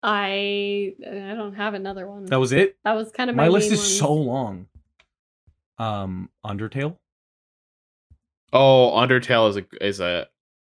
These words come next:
Speaker 3: like, it's a
Speaker 2: Have you
Speaker 3: game that
Speaker 2: played
Speaker 3: I've,
Speaker 2: it?
Speaker 3: I've watched, like, a full playthrough of a game of the Undertale.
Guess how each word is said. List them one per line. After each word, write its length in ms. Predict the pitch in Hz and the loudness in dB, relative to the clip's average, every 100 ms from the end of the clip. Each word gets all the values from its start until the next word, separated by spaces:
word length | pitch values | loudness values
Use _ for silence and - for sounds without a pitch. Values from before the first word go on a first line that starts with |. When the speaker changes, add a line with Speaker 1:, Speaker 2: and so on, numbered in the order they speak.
| - | -4
Speaker 3:
like, 200 | 117 120 | -4 -2
it's 120 | 131 | -2
a 40 | |
Speaker 2:
Have 40 | 135 | 2
you 60 | |
Speaker 3:
game 120 | 156 196 | 4 6
that 80 | |
Speaker 2:
played 120 | 214 151 | 6 4
Speaker 3:
I've, 80 | |
Speaker 2:
it? 40 | 127 | 4
Speaker 3:
I've 200 | 127 120 | 2 4
watched, 260 | 117 131 | 2 4
like, 120 | 160 143 | 0 0
a 60 | |
full 380 | 131 - 107 92 | -4 -2 -2 -2
playthrough 380 | - 90 80 92 | -4 -8 -8 -10
of 60 | |
a 60 | 80 | -10
game 180 | 71 65 | -10 -10
of 120 | 92 | -12
the 60 | - | -8
Undertale. 480 | 85 85 - - | -8 -8 -10 -16